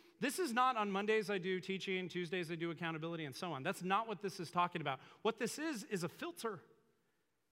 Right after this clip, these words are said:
As I invest in people, as people invest in me, as you invest in someone, my hope is that you're looking to make sure that the people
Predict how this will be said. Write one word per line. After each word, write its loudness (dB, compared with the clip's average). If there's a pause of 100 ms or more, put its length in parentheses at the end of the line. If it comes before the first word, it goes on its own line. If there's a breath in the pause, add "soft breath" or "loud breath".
(260)
As 0
I 4
invest 0
in 0
people, 0
as -2
people -2
invest 0
in 0
me, 0
as 0
you 0
invest 0
in -2
someone, -2
my 6
hope 0
is -2
that 2
you're -2
looking -6
to -2
make -2
sure -6
that -10
the -10
people -4